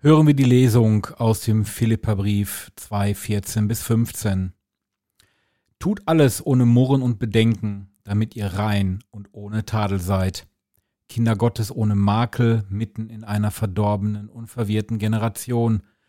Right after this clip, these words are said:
unter der ihr als Lichter in der Welt läutet.“ Wort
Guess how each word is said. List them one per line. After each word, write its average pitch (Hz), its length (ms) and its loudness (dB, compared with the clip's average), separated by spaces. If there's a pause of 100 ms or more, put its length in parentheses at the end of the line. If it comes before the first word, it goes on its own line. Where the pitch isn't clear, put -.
(260)
unter 107 240 -4
der 104 260 0
ihr 113 440 -2
als 120 260 -4
Lichter 104 540 -4 (100)
in 101 160 -16
der 107 160 -4
Welt 95 300 -4
läutet.“ 90 560 -4 (2250)
Wort 101 520 -2